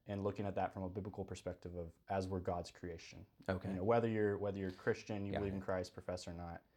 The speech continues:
Speaker 2: Mm-hmm.
Speaker 1: what it means to be a human as God's creation, what we were made for, how we were made.
Speaker 2: Got it. So
Speaker 1: And
Speaker 2: the, the concept of intrinsic is sort of like built in. You are a human
Speaker 1: Yeah.
Speaker 2: being. Built into that is this aspect of your
Speaker 1: Yeah,
Speaker 2: identity.
Speaker 1: and so you look, like, a Genesis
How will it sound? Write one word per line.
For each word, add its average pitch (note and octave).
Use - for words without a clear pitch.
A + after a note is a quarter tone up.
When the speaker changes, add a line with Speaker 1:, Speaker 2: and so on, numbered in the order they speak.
Speaker 2:
Mm-hmm. G#2
Speaker 1:
what G#2+
it G#2
means G2
to G2+
be F#2+
a F#2
human F#2
as F2
God's E2+
creation, E2+
what F2+
we F2+
were E2+
made E2+
for, F2
how F2
we E2
were E2
made. E2
Speaker 2:
Got G2
it. F2
So C3
Speaker 1:
And A#2+
Speaker 2:
the, G2
the A2+
concept A2+
of G2
intrinsic F#2+
is F2+
sort F#2
of F2
like D#2+
built G#2
in. F2
You A2
are B2+
a -
human B2+
Speaker 1:
Yeah. G2+
Speaker 2:
being. F#2
Built B2+
into G#2
that F2
is E2+
this -
aspect -
of -
your -
Speaker 1:
Yeah, F#2
Speaker 2:
identity. -
Speaker 1:
and F#2+
so -
you F#2+
look, F#2
like, F#2
a F2+
Genesis F2+